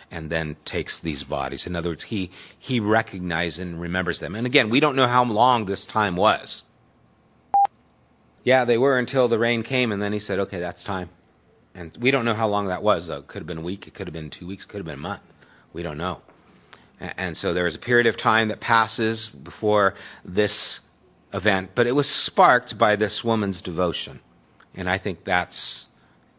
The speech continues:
an interesting piece of this puzzle, that because of what she did and her devotion to these, her sons, um, David said, "Oh, you know what?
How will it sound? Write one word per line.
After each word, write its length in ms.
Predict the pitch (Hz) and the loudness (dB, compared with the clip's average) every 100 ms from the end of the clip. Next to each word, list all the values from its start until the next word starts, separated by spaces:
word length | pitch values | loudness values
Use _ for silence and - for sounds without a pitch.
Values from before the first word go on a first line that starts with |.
| - | -8
an 100 | 95 | -6
interesting 680 | 85 - 87 - 78 73 - _ _ _ _ _ _ _ _ | -6 -6 -10 -10 -12 -14 -20 _ _ _ _ _ _ _ _
piece 400 | - 90 - - | -10 -8 -6 -8
of 100 | 78 | -8
this 200 | 78 - | -8 -8
puzzle, 420 | - 78 69 62 - - - | -6 -6 -8 -12 -16 -20 -4
that 180 | 95 95 | -2 -2
because 360 | 95 - 139 127 | -4 2 2 4
of 180 | 120 | 2
what 320 | 110 110 104 - _ _ _ _ | 4 2 2 -4 _ _ _ _
she 320 | - - 180 190 | -4 2 2 2
did 320 | 104 87 87 | 0 0 -2
and 100 | 87 | -2
her 160 | 127 | 2
devotion 600 | 135 101 104 101 - 95 90 - - - | 2 2 2 2 -2 -4 -6 -16 -20 -14
to 480 | - 110 92 85 78 - - _ _ _ _ _ _ _ _ _ _ _ - 90 | -4 0 0 0 -4 -12 -20 _ _ _ _ _ _ _ _ _ _ _ -14 -2
these, 540 | 101 95 90 82 - | 0 0 -2 -6 -8
her 180 | 87 95 | -8 -4
sons, 580 | - 139 90 82 80 - _ _ _ _ - _ | 2 2 2 -4 -6 -12 _ _ _ _ -20 _
um, 500 | 85 82 78 73 67 - _ _ _ _ _ _ _ _ _ _ _ _ _ | -8 -6 -4 -6 -12 -20 _ _ _ _ _ _ _ _ _ _ _ _ _
David 300 | - 92 85 | -2 0 0
said, 220 | - 87 78 | -4 -6 -8
"Oh, 220 | 92 73 | -10 -10
you 120 | 78 | -8
know 100 | 85 | -4
what? 180 | 95 90 | -4 -6